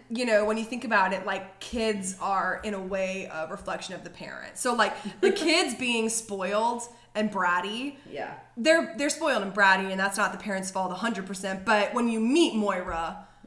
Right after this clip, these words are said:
Speaker 1: and,
Speaker 2: It
Speaker 1: and,
Speaker 2: makes
Speaker 1: and
Speaker 2: perfect
Speaker 1: Johnny,
Speaker 2: sense.
Speaker 1: you see, right. So it's a little harder to empathize with Moira and Johnny because they're, you're like, "Oh my gosh, you spoiled these kids absolutely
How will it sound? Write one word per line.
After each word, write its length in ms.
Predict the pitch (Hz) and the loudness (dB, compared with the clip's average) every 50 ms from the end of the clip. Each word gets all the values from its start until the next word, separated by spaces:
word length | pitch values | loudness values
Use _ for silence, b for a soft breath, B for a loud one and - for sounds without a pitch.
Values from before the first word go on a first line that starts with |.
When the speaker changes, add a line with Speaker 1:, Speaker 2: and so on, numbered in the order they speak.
| - _ _ _ - | -20 _ _ _ -2
Speaker 1:
and, 160 | 220 220 214 | -2 0 -2
Speaker 2:
It 160 | 185 - - - | -2 -6 -6 0
Speaker 1:
and, 220 | 226 233 226 214 226 | 4 4 6 6 6
Speaker 2:
makes 200 | 240 220 220 247 | 6 6 6 6
Speaker 1:
and 100 | 262 247 | 6 6
Speaker 2:
perfect 180 | 226 214 - | 6 8 10
Speaker 1:
Johnny, 600 | 277 262 240 240 226 220 220 208 202 202 202 202 | 10 12 12 12 10 8 6 4 4 2 0 -2
Speaker 2:
sense. 80 | 208 220 | -2 -2
Speaker 1:
you 160 | 220 226 220 | 0 0 0
see, 220 | 214 - - - - 180 | 0 -2 -4 -6 -8 -6
right. 320 | 196 180 - - 175 202 - | -6 -6 -6 -6 -8 -8 -6
So 240 | - 262 247 247 240 | -2 0 0 2 2
it's 140 | 233 - 247 | 0 0 -2
a 40 | 240 | -4
little 260 | 254 262 277 269 262 | -4 -2 0 0 0
harder 320 | - - 208 202 202 196 196 | 0 0 0 0 0 0 -2
to 80 | - | -2
empathize 640 | 123 196 190 190 190 - 170 165 151 156 170 - - | -4 -6 -6 -6 -6 -6 -4 -4 -2 -4 -4 -8 -10
with 140 | - 180 180 | -10 -10 -10
Moira 380 | 202 190 185 180 180 180 175 160 | -8 -6 -6 -6 -6 -6 -6 -6
and 160 | 165 180 185 | -8 -8 -8
Johnny 400 | 180 170 151 151 156 156 156 165 | -6 -6 -6 -6 -8 -10 -12 -12
because 460 | 160 185 180 202 185 170 170 170 - b b b b b b b b _ _ _ _ - | -14 -12 -10 -10 -8 -8 -8 -10 -12 b b b b b b b b _ _ _ _ -6
they're, 180 | - 220 208 220 | -4 -4 -2 -2
you're 180 | 220 220 214 | 0 -2 0
like, 260 | 196 180 175 180 180 175 | 0 -2 -4 -4 -6 -8
"Oh 60 | 180 | -8
my 140 | 165 123 123 | -8 -10 -10
gosh, 320 | - 107 107 110 190 - - | -10 -10 -8 -8 -8 -10 -10
you 120 | 156 156 | -10 -8
spoiled 500 | 180 - - - 196 175 170 175 170 170 | -8 -10 -8 -8 -8 -8 -8 -8 -8 -8
these 180 | 170 165 170 170 | -10 -10 -10 -12
kids 280 | - - 175 - - - - | -12 -12 -12 -12 -12 -12 -12
absolutely 800 | 127 151 180 180 - - 185 180 175 165 170 175 165 160 165 | -10 -10 -10 -8 -8 -10 -8 -8 -8 -8 -8 -8 -10 -10 -12